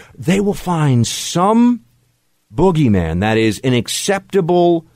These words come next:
means of distracting the left and the Democrats, 'cause they're gonna wanna believe it. They're gonna find something to say, "Yeah, you know what? It wasn't,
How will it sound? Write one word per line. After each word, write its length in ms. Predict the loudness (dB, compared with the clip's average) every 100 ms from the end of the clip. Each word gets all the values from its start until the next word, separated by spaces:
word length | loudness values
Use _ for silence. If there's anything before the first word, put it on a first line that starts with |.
| _ _ _ -4
means 480 | 0 2 2 2 0
of 120 | -2
distracting 920 | -6 -8 -10 -4 -4 -6 -4 0 0
the 100 | 2
left 320 | 0 0 -2
and 80 | -4
the 60 | -2
Democrats, 600 | -2 -2 -2 0 -2 -2
'cause 100 | -2
they're 120 | 0
gonna 140 | 0
wanna 300 | 2 2 2
believe 320 | 0 -2 -2 -6
it. 160 | -8 _ _ _ _ _ _ _ _ _ _ _
They're 100 | -2
gonna 140 | -2 -2
find 320 | -2 0 -2
something 500 | -2 -4 -2 -2 -2
to 120 | -4
say, 240 | -4 -2 -2
"Yeah, 260 | 0 0
you 140 | 2 0
know 100 | 0
what? 220 | -2 -2
It 80 | -4
wasn't, 340 | -6 -6